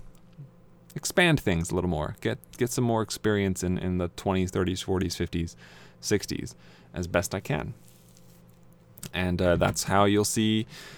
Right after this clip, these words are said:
some of these names here really shift around going forward.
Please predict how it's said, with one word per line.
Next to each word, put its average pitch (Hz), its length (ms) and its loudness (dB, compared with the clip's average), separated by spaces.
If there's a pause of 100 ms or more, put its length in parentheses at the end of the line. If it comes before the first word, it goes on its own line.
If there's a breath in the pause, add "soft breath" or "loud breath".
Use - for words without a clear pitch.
(120)
some 127 220 6
of - 20 4
these 120 180 6
names 127 380 4
here 117 420 4
really 110 300 2
shift - 340 0
around 110 600 2
going 92 260 0
forward. 98 440 2